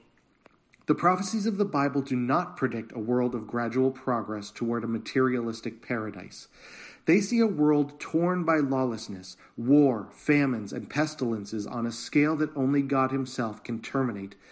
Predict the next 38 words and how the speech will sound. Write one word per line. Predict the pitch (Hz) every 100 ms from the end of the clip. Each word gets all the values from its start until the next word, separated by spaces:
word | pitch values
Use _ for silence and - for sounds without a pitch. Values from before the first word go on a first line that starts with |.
| - -
if | 131 -
the | 117
human | - 135 139 135
race | 113 98 - -
is | 110 -
to | - 104
survive." | - 113 110 101 92 90 - _ _ -
End | 107 104
quote. | - 107 - - - - - -
In | - 165
other | 220 233
words, | 147 135 131
they | - 147
believe | 156 156 185
that | 180 170
the |
world | 143 151 147
must | 147 147 165 - -
descend | 165 170 165 139 139
into | 135 120 135
utter | 131 135 151
chaos | - 123 110 104 107 - _ _ -
beyond | 139 139 160 165
our | 151 151
ability | 143 127 123 120 120 117
to | -
control. | - 113 - 120 107 92 - _ _ _ _
And | 123 107 98
why? | 113 117 147 160 - _ _ _ -
Because | 151 165
only | - 160 202 202
then | 175 165 170 143
will | 143 139
Christ | - 135 131 -
return | 131 131 - 123 117 117
and | 117 113
restore | 117 - 120 123
everything, | 123 123 123 127 127